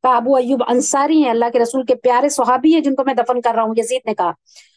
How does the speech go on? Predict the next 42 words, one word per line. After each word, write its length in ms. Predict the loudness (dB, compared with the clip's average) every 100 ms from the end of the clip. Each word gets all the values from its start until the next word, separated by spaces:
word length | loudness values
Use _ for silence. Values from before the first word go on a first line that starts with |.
| _
तो 60 | -4
कहा 200 | 0 0
कि 120 | 0
"दफन 320 | -2 0 2
कर 140 | 2 2
लो, 320 | 2 0 0
तुम 120 | 0 0
यहाँ 220 | 2 0
से 140 | 0
अभी 160 | 0 0
दो 220 | 0 0
कदम 300 | 0 0 2
भी 80 | 4
नहीं 140 | 4
जाओगे, 280 | 2 0 0
हम 180 | 0 0
इनकी 220 | 0 0
कब्र 320 | 0 0 0
को 160 | 0 -2
उधेड़ 400 | 0 0 2 2
देंगे 400 | 2 2 0 -4 _ -4
और 120 | -2
इनकी 200 | 0 0
लाश 300 | 0 0 -2 -2
की 100 | 0
बेहुरमती 520 | 0 2 0 0 -2
करेंगे।" 400 | -2 0 0 -4 _ _ _ _ _ _ _ _ _ _ _ _ _
तारीख 500 | -2 0 2 0 0 0
में 180 | 0 2
अल्फाज 520 | 0 0 0 2 0
आप 120 | 0
नोट 240 | 0 0 0
करें, 380 | 0 2 2 0
सही 340 | -2 0 2 2
अल्फाज। 400 | 2 -2 -4 -6 _ _ _
यजीद 380 | 0 2 2 2
ने 100 | 0
कहा 260 | 0 -2 -2
था, 180 | -4 -8 _ _
"अल्लाह 400 | -4 -2 0 0
की 240 | -2 -6 -4
कसम, 460 | -2 0 -2 -2